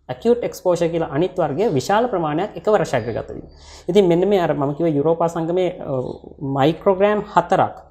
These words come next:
කිලෝග්‍රෑම් එකකට මයික්‍රෝග්‍රෑම් හතරක් ඇෆ්ලටොක්සින් හැම වර්ගයම තිබීම කියන තමයි මිනිමම් ලිමිට් එක. ඉතින් මම හිතන්නේ එහෙම කියලා තියෙන්නේ අර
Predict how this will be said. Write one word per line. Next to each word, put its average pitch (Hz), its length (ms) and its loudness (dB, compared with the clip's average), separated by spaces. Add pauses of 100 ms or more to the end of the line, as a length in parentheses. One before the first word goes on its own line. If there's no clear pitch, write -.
කිලෝග්‍රෑම් 175 580 2
එකකට 180 200 -6
මයික්‍රෝග්‍රෑම් 165 540 -4 (100)
හතරක් 175 340 -2 (380)
ඇෆ්ලටොක්සින් 196 580 2
හැම 156 260 -2
වර්ගයම 190 600 2 (280)
තිබීම 190 420 0 (720)
කියන 185 200 4
තමයි 226 280 0 (200)
මිනිමම් 190 460 4
ලිමිට් 147 380 -2
එක. 98 120 -14 (380)
ඉතින් 156 300 2 (120)
මම 139 180 0
හිතන්නේ 175 420 2 (600)
එහෙම 151 420 0
කියලා 147 300 4
තියෙන්නේ 160 260 0
අර 151 120 2